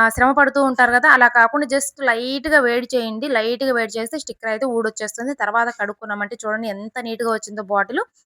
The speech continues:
తర్వాత దాంట్లో నీళ్లు పోసేసి మనీ ప్లాంట్ ఉంటుంది కదా, మనీ ప్లాంట్ వేర్లు ఉన్న ఆకులను తెచ్చేసి చిన్న చిన్న కొమ్మలు కానీ ఆకులు కానీ తెచ్చి ఇందులో పెట్టుకొని మనం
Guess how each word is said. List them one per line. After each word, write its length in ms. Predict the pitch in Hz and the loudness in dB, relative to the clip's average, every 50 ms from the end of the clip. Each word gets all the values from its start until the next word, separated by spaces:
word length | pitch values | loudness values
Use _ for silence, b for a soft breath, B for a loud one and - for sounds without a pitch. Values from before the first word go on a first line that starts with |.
| _ _ _ _ _ _ _ _ _ _ _ _ _ _ _ - | _ _ _ _ _ _ _ _ _ _ _ _ _ _ _ 2
తర్వాత 280 | 233 226 226 240 233 247 | 4 6 6 6 6 6
దాంట్లో 360 | 226 208 214 208 208 202 214 220 | 6 6 8 6 6 4 -2 -4
నీళ్లు 240 | 214 220 226 226 226 | -2 -2 -2 -2 -2
పోసేసి 420 | - 233 220 - 226 220 - 320 392 B B B B B B B | -2 -4 -4 -4 -4 -6 -6 -8 -10 B B B B B B B
మనీ 180 | 240 254 294 320 | -2 0 0 2
ప్లాంట్ 300 | - 320 294 277 269 269 | 4 4 4 4 4 2
ఉంటుంది 260 | 254 240 269 247 247 | -4 -8 -6 -4 0
కదా, 180 | 240 247 262 269 | 2 2 2 2
మనీ 220 | 254 233 220 226 233 | 2 0 0 -2 -2
ప్లాంట్ 320 | 226 - 240 226 226 226 233 | -4 -2 -2 -2 -2 -2 -4
వేర్లు 480 | 214 214 214 226 240 247 247 254 247 240 | -4 -2 -2 0 0 0 0 0 0 -2
ఉన్న 200 | 226 220 220 240 269 403 415 - - | -2 0 2 2 2 2 2 2 4
ఆకులను 380 | 214 208 208 - 233 226 220 196 | 4 4 4 2 -2 -6 -6 -6
తెచ్చేసి 460 | 220 202 - - 214 208 - - 370 508 - B B B B B _ | -8 -10 -8 -8 -10 -8 -8 -8 -8 -8 -10 B B B B B _
చిన్న 160 | - 247 247 226 | -10 -10 -8 -4
చిన్న 160 | 254 240 233 | -4 -4 -2
కొమ్మలు 340 | 226 - 220 214 214 214 214 | -2 -2 0 2 2 2 4
కానీ 160 | 214 214 208 | 4 6 6
ఆకులు 280 | 202 202 202 220 220 214 | 6 6 4 2 -2 -2
కానీ 160 | 214 208 202 | -2 -2 -4
తెచ్చి 240 | 208 196 180 - 247 | -6 -12 -12 -12 -12
ఇందులో 260 | 220 208 208 220 220 208 | -10 -6 -4 -4 -4 -4
పెట్టుకొని 420 | 220 196 - _ _ 208 214 233 | -4 -8 -10 _ _ -14 -12 -8
మనం 220 | 233 214 208 233 | -6 -4 -4 -4